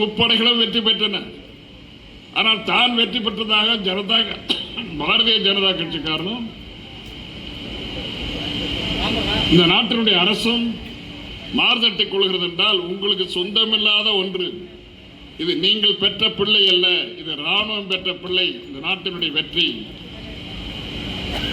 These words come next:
ஆக, நிறைய பேசிட்டே போலாம். இது வந்து போன மா-, போன மாசம் நாங்க பாராளுமன்றத்தில் போட்ட சத்தத்துல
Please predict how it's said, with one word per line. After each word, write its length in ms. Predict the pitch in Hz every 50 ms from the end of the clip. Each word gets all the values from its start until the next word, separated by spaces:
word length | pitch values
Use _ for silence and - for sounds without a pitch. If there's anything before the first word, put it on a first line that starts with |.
| - 104
ஆக, 140 | 135 165 160
நிறைய 320 | 147 151 160 180 185 196 196 - 180
பேசிட்டே 320 | 190 190 185 - 185 185 170 147
போலாம். 280 | 175 165 165 165 180 190 185 180
இது 80 | 175 170 170
வந்து 160 | 175 170 180 175 165 131 - 160
போன 200 | 165 175 175 175
மா-, 120 | 175 170 - -
போன 180 | 156 170 185 185 185 190
மாசம் 340 | 190 190 190 190 180 175 165
நாங்க 180 | 160 165 156 151 123 147
பாராளுமன்றத்தில் 680 | 160 175 180 175 180 170 160 165 151 151 156 147 127 143
போட்ட 200 | 165 170 165 156
சத்தத்துல 580 | 143 - 147 143 143 170 156 131 165 160 160